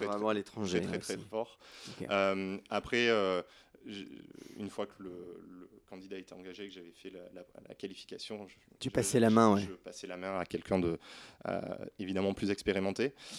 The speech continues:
Speaker 1: Euh, et donc j'ai fait six mois de, donc six mois intéressants chez, chez L'Oréal.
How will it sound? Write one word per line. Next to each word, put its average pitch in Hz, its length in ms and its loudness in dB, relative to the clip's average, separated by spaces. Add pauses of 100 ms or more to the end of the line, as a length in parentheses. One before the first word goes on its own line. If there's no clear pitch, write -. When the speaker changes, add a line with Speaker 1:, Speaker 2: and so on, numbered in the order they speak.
(260)
Speaker 1:
Euh, 98 360 6
et 113 80 2
donc 117 140 6
j'ai 120 120 0
fait 123 120 0
six - 200 -2
mois 139 120 4
de, 107 400 4
donc 95 160 -6
six - 240 -4
mois 117 180 2
intéressants 110 420 -4
chez, 90 560 -6
chez - 180 -2
L'Oréal. 104 520 -2